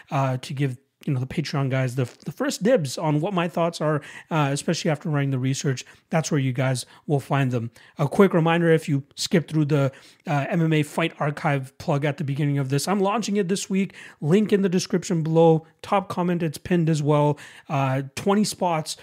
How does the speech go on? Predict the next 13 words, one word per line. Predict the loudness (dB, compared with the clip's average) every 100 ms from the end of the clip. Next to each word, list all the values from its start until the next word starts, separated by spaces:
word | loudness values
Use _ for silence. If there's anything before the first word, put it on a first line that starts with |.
| -20 _
to | -2 4
reserve | 4 6 6 4
yourself, | 0 -2 -4 -4
twenty-five | -4 -4 -2 -2 -2
percent | -4 -4 -2
off | -4 -2
for | -2
life | -2 0 2 4 2 -2 -20 -18 -2
once | -2 0
you | -4
subscribe | -6 -6 -2 -2 -2
to | 0 2
it. | 0